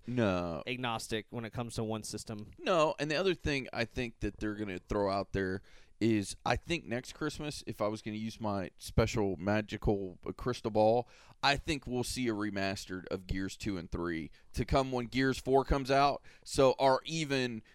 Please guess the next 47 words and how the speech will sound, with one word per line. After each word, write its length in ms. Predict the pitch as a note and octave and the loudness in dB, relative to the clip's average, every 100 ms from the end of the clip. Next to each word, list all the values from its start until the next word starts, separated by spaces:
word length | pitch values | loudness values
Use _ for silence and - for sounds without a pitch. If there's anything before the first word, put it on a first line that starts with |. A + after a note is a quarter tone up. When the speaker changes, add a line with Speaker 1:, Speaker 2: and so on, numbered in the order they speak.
| - | 0
Speaker 1:
you 100 | B2 | 8
know, 140 | C3 A2 | 10 10
bundling 640 | F#2+ B2+ C3 A#2+ A#2+ A2+ | 8 6 4 0 0 0
the 200 | G#2+ - | -2 -2
remastered 600 | A2 B2 A#2 A#2 A#2+ A2 G2+ | 0 0 0 -2 -4 -6 -4
Gears 280 | A2+ G#2+ | -2 0
one 360 | G2+ A2 A2 G#2 | -2 0 0 0
with 200 | G#2 - | -4 -4
the 120 | G2 | -6
new 220 | F#2+ A2 A2 | -2 -4 -4
one 260 | F#2+ F#2 | -6 -8
where 120 | F#2 | -10
you 80 | F#2 | -10
get 160 | F#2 F#2+ - | -12 -14 -6
two 220 | - B2 | -2 -2
and 260 | F2 G#2+ G#2 | -2 -4 -6
three 180 | G2+ F#2+ | -6 -6
together. 260 | G2 - | -6 -4
Like 140 | A#2 C3+ | -2 2
a 80 | C3+ | 4
Speaker 2:
Sure. 80 | |
Speaker 1:
Master 280 | A#2 C3+ A#2 | 4 2 -4
Chief 260 | G#2 B2 A#2 | -8 -8 -6
Collection, 420 | G2+ E2+ - E2+ | -4 -4 -6 -12
it'd 100 | F2+ | -10
be 140 | F#2+ F#2 | -6 -6
a 40 | |
Gears 360 | F#2 G2 F#2+ - | -4 -6 -6 -6
collection. 280 | B1 C2 | -8 -2
Speaker 2:
Like 140 | C#3 B2+ | -2 0
an 60 | |
anniversary 520 | B2 A2+ A2+ A2 - A2 | -2 -2 0 0 0 -2
collection. 260 | G2+ C3+ | 4 6
Speaker 1:
Yeah. 320 | B2+ G2 C#2+ - | 8 6 0 -6
Speaker 2:
Yeah. 180 | - G#2+ - - A2 | -8 -10 -12 -2 0
Speaker 1:
I 80 | |
mean, 200 | A#2+ A#2+ G#2+ | 2 0 -2
I, 220 | B2 A2 | -2 -4
I 40 | |
see 240 | B2+ C3 A2+ | -4 -4 -4
that 220 | G2+ A2+ | -2 -2
happening, 440 | A2+ A2+ A2+ A#2 | -4 -6 -4 -6
so 360 | - G2+ G2+ F#2 - - | -4 -2 -2 -4 -12 -10
I 80 | - | -2
think 180 | B3+ F3+ | 0 2
that'll 220 | A2+ G#2+ | 0 0
move 260 | G#2+ A2+ | -2 -4